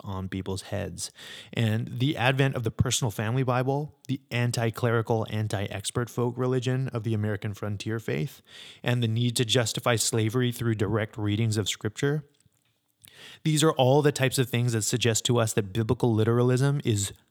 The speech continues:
rooted in anti-black racism in America. So at the same time, even among committed Protestants, Darwinism was not immediately a threat,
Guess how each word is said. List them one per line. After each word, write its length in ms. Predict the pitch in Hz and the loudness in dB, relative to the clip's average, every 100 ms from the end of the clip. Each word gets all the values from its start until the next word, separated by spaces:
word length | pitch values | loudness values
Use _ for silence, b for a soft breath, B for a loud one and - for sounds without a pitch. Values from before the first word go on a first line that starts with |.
| - - | -18 -6
rooted 580 | 107 120 123 113 95 90 | 0 4 4 4 2 -2
in 160 | 110 110 | -4 -2
anti-black 600 | 104 98 98 98 92 - | -2 -2 -2 -2 -4 -4
racism 580 | 92 90 92 - - 107 b b b | -6 -4 -6 -8 -14 -18 b b b
in 120 | 113 | -2
America. 520 | 104 98 95 101 101 - B B B | 0 0 -2 -6 -12 -14 B B B
So 160 | 151 | 2
at 120 | 127 131 | 4 2
the 60 | |
same 240 | 123 160 160 | 2 2 4
time, 380 | 135 120 143 165 | 4 4 2 0
even 220 | 135 143 | 4 4
among 240 | 139 139 | 4 2
committed 360 | - 135 123 - | 2 2 2 2
Protestants, 580 | 131 131 120 113 110 120 | 2 2 2 0 0 2
Darwinism 640 | 120 127 139 131 120 120 | 4 6 6 4 4 4
was 180 | 117 104 | 2 4
not 200 | 117 135 | 2 2
immediately 760 | 131 120 143 147 - 113 110 117 | 0 2 2 0 2 2 2 -2
a 40 | |
threat, 440 | 110 127 117 92 | -6 -2 -2 -2